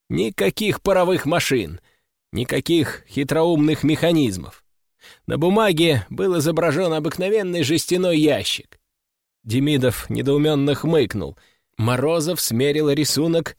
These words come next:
скептическим взглядом. Кажется, они ожидали от меня очередного чуда, а получили нечто до смешного примитивное. "Господа!" —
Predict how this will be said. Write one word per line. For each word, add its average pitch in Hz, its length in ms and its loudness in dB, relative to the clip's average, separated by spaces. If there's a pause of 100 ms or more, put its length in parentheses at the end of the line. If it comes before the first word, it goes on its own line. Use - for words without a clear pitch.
скептическим 165 840 -4
взглядом. 113 680 -2 (840)
Кажется, 143 680 0
они 131 240 -4
ожидали 156 440 0
от 147 120 -4
меня 156 380 0 (440)
очередного 156 680 0
чуда, 156 520 0 (560)
а - 80 -14
получили 214 800 -2 (240)
нечто 156 540 -2
до 135 160 -2
смешного 196 600 2
примитивное. 139 920 0 (680)
"Господа!" — 143 680 2